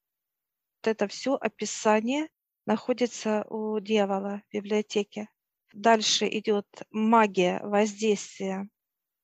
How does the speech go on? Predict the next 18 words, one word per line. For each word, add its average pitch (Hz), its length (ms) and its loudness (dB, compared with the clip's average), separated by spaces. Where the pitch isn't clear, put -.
магия 220 720 6
всевозможных 214 920 -2
проявлений. 202 840 2
Кто 233 560 6
владеет 214 720 2
магией, 214 500 2
это 208 300 -2
как - 460 -2
стихиями 196 1000 0
воздействия, 196 1040 -2
кто 226 540 -2
управляет 220 840 4
через, 220 680 2
э, 202 240 2
загробный 214 580 0
мир, 214 260 0
как 208 260 2
работа 208 920 2